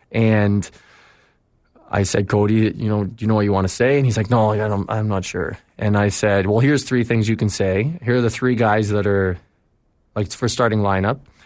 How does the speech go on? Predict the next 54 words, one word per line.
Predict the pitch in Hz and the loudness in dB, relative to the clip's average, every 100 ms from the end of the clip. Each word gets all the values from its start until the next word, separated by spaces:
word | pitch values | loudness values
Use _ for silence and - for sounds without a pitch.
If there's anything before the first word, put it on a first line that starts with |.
| _ | _
Here | - 127 | -2 0
are | |
the | 117 | 0
three | - 127 | 0 0
guys | 113 110 | 2 2
that | 110 | 2
are | |
gonna | 107 107 | 2 2
be | 104 | 2
on | 101 | 0
forward. | - 107 98 95 | 0 0 0 -2
Can | - 104 | -2 0
you | 101 | 2
remember | 98 104 101 98 | 2 2 0 0
them | 101 98 | 0 2
and, | 95 | 0
and | 98 95 | -2 -6
say | - 98 | -4 -2
that?" | 98 98 95 | 0 0 0
And | 95 90 - - _ | -2 -6 -14 -20 _
he, | _ 117 110 107 101 - _ _ _ | _ 0 2 2 0 -8 _ _ _
I | 120 | -2
think | 120 196 | 2 2
it | 214 | 2
was | 147 | 2
more | 120 127 120 117 | 2 2 0 0
out | 117 107 | -2 0
of | 95 - _ _ _ _ _ | -4 -8 _ _ _ _ _
insecurity | 139 127 135 - 117 113 | -2 -2 0 0 2 2
or | 104 | 0
fear | 95 - 117 107 | -2 -2 0 2
that | 101 | 0
he, | 107 104 110 | 0 0 0
he | 104 | 0
wasn't | 104 110 107 | 0 0 0
quite | - 110 104 | -2 0 2
able | 101 104 | 0 -2
to | 104 104 98 98 | -2 0 0 0
execute | 104 104 110 104 | -2 -4 -2 -2
it | |
perfectly. | - 107 - 98 101 | 0 -2 -2 -2 0
And | 95 | 0
I | 98 | -2
kinda | 90 95 | -2 -6
tapped | 95 101 - | -2 -4 -4
him | |
on | 104 | -6
the | 92 | -8
shoulder | 98 95 | -8 -8
and | 92 | -6
said, | 95 | -6
"Oh, | |
yeah, | 101 98 | -2 -2
that's | 92 - | -2 -6